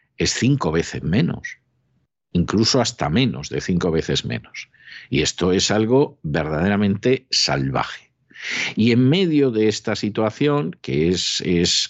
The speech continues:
algo lamentabilísimo, pues hombre, le pueden echar la culpa a Putin,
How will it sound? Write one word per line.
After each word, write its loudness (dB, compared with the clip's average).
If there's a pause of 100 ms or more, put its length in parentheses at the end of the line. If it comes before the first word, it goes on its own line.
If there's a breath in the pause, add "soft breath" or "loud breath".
algo 0
lamentabilísimo, 0 (320 loud breath)
pues 0
hombre, 2
le 2
pueden 0
echar 0
la -2
culpa 0
a -4
Putin, -4